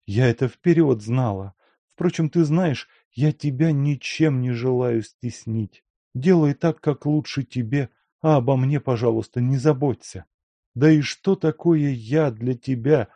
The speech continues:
если разобрать?" Антонида Ивановна горько улыбнулась и подняла свои глаза. "Тонечка, голубчик, что же мне делать?" взмолился Привалов. "Ну, научи.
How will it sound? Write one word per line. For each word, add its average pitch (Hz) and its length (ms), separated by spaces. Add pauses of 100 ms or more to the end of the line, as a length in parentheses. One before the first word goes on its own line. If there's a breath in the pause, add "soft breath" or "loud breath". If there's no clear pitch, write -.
(220 soft breath)
если 113 460
разобрать?" 110 680 (600)
Антонида 92 640
Ивановна 98 540
горько 127 340
улыбнулась 104 960
и - 20
подняла 95 680
свои 85 340
глаза. 82 580 (460)
"Тонечка, 120 520
голубчик, 135 600
что 175 300
же 135 160
мне 147 180
делать?" 123 580 (380)
взмолился 92 760
Привалов. 82 540 (560)
"Ну, 156 180
научи. 156 680